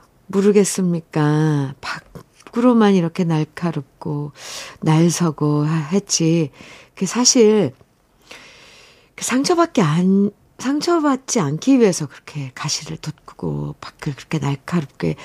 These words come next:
날을 세우고 하잖아요. 이칠육님 마음은 얼마나 <laughs> 부드럽고 연한지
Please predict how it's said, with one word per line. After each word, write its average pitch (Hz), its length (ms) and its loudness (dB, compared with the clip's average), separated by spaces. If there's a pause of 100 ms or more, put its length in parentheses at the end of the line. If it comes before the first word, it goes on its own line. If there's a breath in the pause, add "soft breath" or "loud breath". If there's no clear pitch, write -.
(320 loud breath)
날을 151 260 -2
세우고 156 720 0
하잖아요. 175 720 2 (520 soft breath)
이칠육님 175 720 0
마음은 143 500 0
얼마나 139 880 -2 (520 loud breath)
<laughs> 143 920 -4
부드럽고 139 1040 -6
연한지 156 840 2